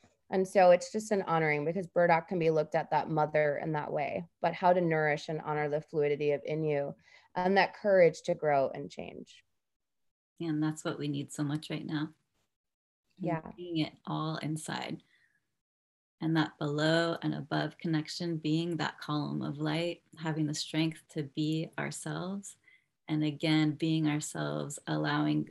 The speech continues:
Speaker 2: that strength and beauty of each one of us to emanate out to each other. And then we end up supporting and healing one another.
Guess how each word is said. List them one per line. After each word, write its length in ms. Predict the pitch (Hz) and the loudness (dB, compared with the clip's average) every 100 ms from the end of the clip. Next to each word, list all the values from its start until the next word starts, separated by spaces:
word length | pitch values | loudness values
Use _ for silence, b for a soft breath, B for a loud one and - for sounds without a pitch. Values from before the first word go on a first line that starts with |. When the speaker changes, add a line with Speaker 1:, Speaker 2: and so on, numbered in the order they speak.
| - | -2
Speaker 2:
that 240 | 156 156 | -2 -2
strength 360 | - 156 151 151 | -4 0 0 0
and 120 | 156 | -4
beauty 320 | 156 156 151 | -2 0 0
of 80 | 147 151 | -2 -2
each 280 | 170 - | -6 -4
one 160 | 156 160 | 0 0
of 120 | 156 | 0
us 180 | 147 156 | -2 -6
to 220 | - - | -10 -2
emanate 540 | 156 151 143 147 156 - _ _ _ - | 2 2 0 -4 -6 -10 _ _ _ -6
out 260 | 147 147 - - | -4 -4 -12 -6
to 240 | 180 - | -4 -2
each 280 | 151 147 - | -2 -2 -4
other. 460 | 135 147 147 156 - - | -2 -2 -4 -6 -8 -2
And 180 | 156 | 0
then 140 | 156 160 | 0 0
we 260 | 165 160 - | 0 -2 -2
end 180 | 165 175 | -2 -2
up 180 | 170 | -4
supporting 560 | - 175 - 160 165 170 | -6 -10 -6 -4 -4 -2
and 140 | 170 | -4
healing 320 | 165 180 190 - | -6 -8 -8 -8
one 160 | - | -8
another. 420 | - - - 208 | -8 -8 -10 -10